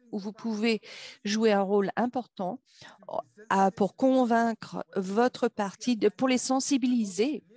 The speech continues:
à ceci quand ils établissent les rôles sur les comités. Alors, les femmes et les jeunes parlementaires sont tout aussi intéressés par ces problématiques et en savent autant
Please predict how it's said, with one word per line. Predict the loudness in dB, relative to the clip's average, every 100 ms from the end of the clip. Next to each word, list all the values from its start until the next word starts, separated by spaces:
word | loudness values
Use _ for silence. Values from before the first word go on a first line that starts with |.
| -20 -10 -4
à | -4
ceci | -2 -4 -4 -8 -10 -14 -20 -20 -20 _ _ _
quand | 0 2 4 0 -6 -20 _ _ -6 -2
ils | 0 2 2 2
établissent | 2 0 -2 -4 -6 -6
les | -2
rôles | -2 -2
sur | -4
les | -4 -4
comités. | -6 -8 -8 -10 -10 _ _ -20 -20 -20 _ _ _ _ _
Alors, | 0 4 4 2 -2 -6 _ 0
les | 2 2
femmes | -2 -8 0 2 2 0 -4 -4 0
et | 2
les | 2
jeunes | 0 -2 -2 -4 -8 -14 _ _ _
parlementaires | -4 -2 -4 -6 -8 -10 -6 -2 -2
sont | -4 -6 -6 -8 -10 _
tout | -6 -2 0
aussi | 0 2 2 2
intéressés | 2 0 2 0 -2 -4 -4 -6 -16 -20 -4
par | -2 0
ces | 0
problématiques | 0 -2 -4 -4 -6 -10 -10 -10 -4 -4 -6 -14 0
et | 4 4
en | 4
savent | 2 4 4 2 -2
autant | -4 -4 -2 -2